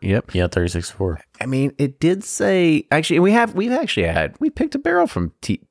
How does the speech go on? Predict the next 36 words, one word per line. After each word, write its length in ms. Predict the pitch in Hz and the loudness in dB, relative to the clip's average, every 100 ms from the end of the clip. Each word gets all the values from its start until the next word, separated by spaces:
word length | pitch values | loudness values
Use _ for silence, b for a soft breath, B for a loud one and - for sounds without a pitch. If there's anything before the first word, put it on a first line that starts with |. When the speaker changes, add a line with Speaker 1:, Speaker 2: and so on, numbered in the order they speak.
| _ - | _ -2
Speaker 1:
Traverse 380 | 101 85 82 | 0 0 -2
before, 440 | - 87 - 87 82 | -6 -8 -2 0 2
and 100 | 90 | 0
it 80 | - | 2
was 240 | 95 82 | 2 0
M 120 | 82 | -2
G 140 | 85 80 | -4 -4
P. 360 | - 85 92 - b b b | 0 0 0 -6 b b b
But 200 | 110 117 | 2 2
it 120 | 147 | 2
did 180 | 139 220 | 2 0
say 240 | - 180 160 | 0 2 2
their 140 | 123 | 2
portfolio 380 | - 131 131 123 | 2 0 2 2
of 40 | |
premium 240 | - 127 107 | 2 2 2
whiskeys 380 | 113 - 95 | 0 0 0
and 100 | 95 | 0
bourbon 380 | 90 92 85 85 | 0 0 -2 -4
made 260 | 92 131 165 | 0 0 0
in 180 | 135 127 | -2 -4
Michigan, 680 | 156 - 85 53 76 120 | -6 -4 -6 -8 -8 -10
so 300 | 131 101 92 - | -2 0 0 0
that 120 | - 113 | -2 0
made 140 | 113 | 0
me 80 | 98 | 0
think 200 | 107 90 | -2 -4
a 40 | |
little 100 | 85 | -6
bit 100 | 85 | -2
differently. 360 | 98 90 85 87 | 0 0 -4 -2
But 200 | 110 101 | 0 2
I 100 | 98 | 0
know 220 | 95 104 | 2 4
we 120 | 101 | 4
have 400 | 85 82 82 78 | 2 2 0 -2